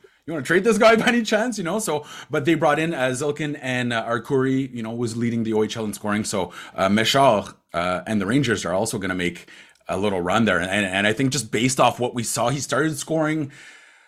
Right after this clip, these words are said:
He's, he had four goals in his last three games for Kitchener, if I remember correctly, before.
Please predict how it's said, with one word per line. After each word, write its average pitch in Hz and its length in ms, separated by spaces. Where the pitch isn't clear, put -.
He's, 120 220
he 139 60
had 131 180
four 175 220
goals 151 280
in 147 60
his 123 100
last 160 320
three 147 280
games 151 420
for 165 100
Kitchener, 160 300
if - 80
I 160 60
remember 156 240
correctly, 156 440
before. 139 640